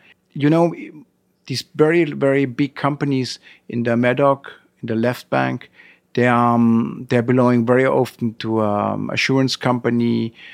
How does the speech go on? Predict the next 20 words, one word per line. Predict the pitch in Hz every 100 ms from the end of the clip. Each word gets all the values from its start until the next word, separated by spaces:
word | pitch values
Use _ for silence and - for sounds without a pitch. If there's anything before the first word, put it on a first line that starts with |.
| - -
to, | - 113 113 110 110 107 107 107
uh, | 104 101 95
foreign | - 120 120 120 120 117
investors, | 131 117 120 127 - 135 123 117 -
to | - 113 113 110
very | 120 127 135
big | 131 127 120
family, | - 123 120 113
but | 113 110
the, | 110 110 120 -
the | 113
families | 113 113 110
are | 113
not | 117 117 117
really | 123 120
involved | 113 113 113 113 -
in | 113 110
the | 110
production. | - 120 123 123 - 123 - - - - - - -
And | 135 131 131